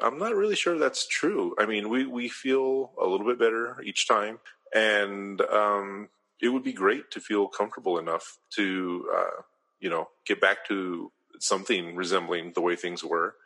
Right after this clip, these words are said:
Um, and in the meantime, we're having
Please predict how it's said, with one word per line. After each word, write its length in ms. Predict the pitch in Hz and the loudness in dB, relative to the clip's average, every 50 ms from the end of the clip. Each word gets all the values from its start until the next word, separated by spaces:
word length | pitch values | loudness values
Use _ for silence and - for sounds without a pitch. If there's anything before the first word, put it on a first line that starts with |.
| - - - - - - - _ _ _ - | -20 -20 -20 -18 -20 -20 -20 _ _ _ -2
Um, 400 | 104 101 101 98 92 90 90 95 - | 2 2 2 2 0 -2 -4 -4 -2
and 160 | - 101 101 | -2 -2 -2
in 100 | 98 98 | -2 -2
the 60 | 104 104 | -2 -2
meantime, 480 | 101 113 156 180 151 120 113 117 113 98 | -2 -2 0 0 0 0 0 -2 -2 2
we're 340 | 95 95 98 98 104 104 - | 4 4 6 4 2 2 2
having 600 | 107 98 95 104 104 104 104 - - 107 107 | 0 0 0 0 -2 -4 -4 -6 -6 -8 -10